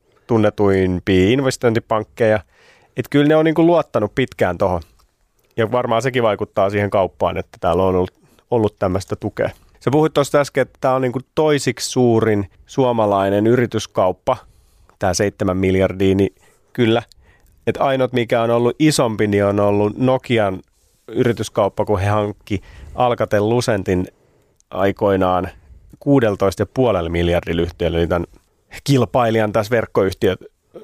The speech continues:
liiketoiminnassa. Sit Nokia taas myi ne puhelinliiketoiminnan Microsoftille viidellä piste neljällä miljardilla eurolla.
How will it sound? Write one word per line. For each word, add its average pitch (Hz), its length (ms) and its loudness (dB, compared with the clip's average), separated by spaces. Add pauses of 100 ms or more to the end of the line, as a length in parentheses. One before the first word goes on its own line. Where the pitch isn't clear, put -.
(180)
liiketoiminnassa. 143 800 0
Sit 139 180 0 (100)
Nokia 156 300 0
taas 123 220 -2
myi 131 160 2
ne 123 140 2
puhelinliiketoiminnan 113 1300 0
Microsoftille 110 640 -2
viidellä 135 360 2
piste 104 260 -8
neljällä 123 400 0
miljardilla 80 500 -6
eurolla. 85 300 -12